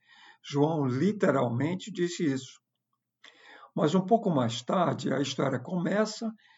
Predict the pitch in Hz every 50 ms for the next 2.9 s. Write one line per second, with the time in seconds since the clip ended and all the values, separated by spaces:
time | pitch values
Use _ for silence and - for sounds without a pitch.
0 | _ _ - - 143 151 147 127 123 208 196 170 127 165 180 185 180 - - -
1 | 160 165 180 190 185 - - 226 214 143 123 143 143 165 160 - - - - 139
2 | 135 131 131 135 143 151 143 - 196 165 147 131 131 127 131 123 123